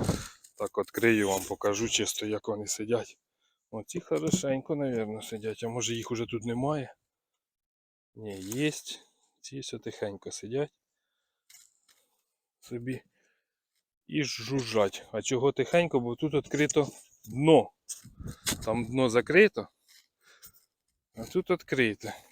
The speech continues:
Бачите, як відкрита сітка. Вони сидять тихесенько. Щас цих глянемо. Тут що у нас? Тут дно теж відкрите. Ну, теж вони, бачите, як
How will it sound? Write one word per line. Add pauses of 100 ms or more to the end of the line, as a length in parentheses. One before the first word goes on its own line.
Бачите,
як
відкрита
сітка. (1120)
Вони
сидять
тихесенько. (1400)
Щас
цих
глянемо. (1400)
Тут
що
у
нас? (800)
Тут (240)
дно (720)
теж
відкрите. (800)
Ну,
теж
вони,
бачите,
як